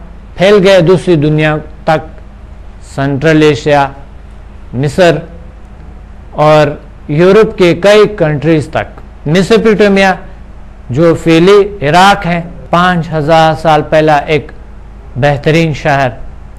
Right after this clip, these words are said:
दुनिया का उस वक्त का एक बेहतरीन शहर मेसोपोटामिया। करोड़ों लोगों ने योगा किया, योगी आए और उन्होंने हासिल किए बहुत सी सलाहियतें,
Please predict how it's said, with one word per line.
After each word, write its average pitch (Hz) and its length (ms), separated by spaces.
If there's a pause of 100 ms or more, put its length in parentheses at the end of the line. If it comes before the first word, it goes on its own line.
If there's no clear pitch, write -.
(100)
दुनिया 135 360
का 127 260 (640)
उस 151 220
वक्त 147 260
का 143 80
एक 117 200
बेहतरीन 143 600
शहर 135 380 (200)
मेसोपोटामिया। 127 840 (1200)
करोड़ों 269 420
लोगों 226 300
ने 214 140
योगा 196 380
किया, 185 320
योगी 151 520
आए 170 280 (920)
और 151 280
उन्होंने 170 360
हासिल 156 500
किए 160 300
बहुत 143 280
सी 147 140
सलाहियतें, 131 520